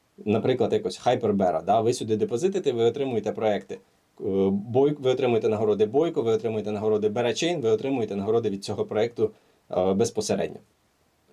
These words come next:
Це варіант для того, хто хоче заробити просто стабільну дохідність на свої стейбли, на біток, ефір, і не хоче вникати абсолютно в екосистему, ризикувати, дегенити і так далі. Наступний варіант — це мій,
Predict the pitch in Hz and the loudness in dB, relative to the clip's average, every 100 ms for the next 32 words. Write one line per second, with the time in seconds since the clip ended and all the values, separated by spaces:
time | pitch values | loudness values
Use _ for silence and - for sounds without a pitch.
0 | - 135 131 123 110 107 - - 113 113 | -4 0 2 2 2 -2 -8 -10 0 2
1 | 120 143 - - _ - 143 147 - _ | 2 0 -4 -20 _ 2 4 2 -2 _
2 | - - 120 123 113 _ _ _ - 139 | -20 -2 0 2 0 _ _ _ 0 0
3 | 131 113 104 113 120 123 107 98 113 110 | 2 2 2 2 2 0 0 -4 -2 -4
4 | - 98 - - _ - - 131 131 107 | -2 -2 -2 -6 _ -6 -4 0 0 2
5 | 104 110 226 196 160 - 107 123 113 - | 0 -2 -2 0 0 0 -4 -2 -4 -2
6 | 113 143 180 113 107 147 156 - 107 113 | -2 2 2 0 -2 0 -2 -2 -6 -2
7 | 104 - _ - 185 165 - 175 160 123 | -4 -4 _ 0 2 2 2 0 2 0
8 | 107 101 135 151 113 107 - 110 117 110 | -2 0 0 0 -6 -8 -4 -2 -2 -2
9 | 101 101 - 117 214 214 165 120 107 - | -4 -6 -8 -4 0 2 2 2 0 -4
10 | 127 151 147 113 110 117 123 107 104 107 | 0 0 0 -2 -2 -2 -4 -6 -8 -8
11 | 104 87 - - _ _ _ _ 127 117 | -6 -8 -10 -20 _ _ _ _ -4 -2
12 | 262 226 170 170 160 151 135 127 107 | 2 4 4 4 2 2 0 2 0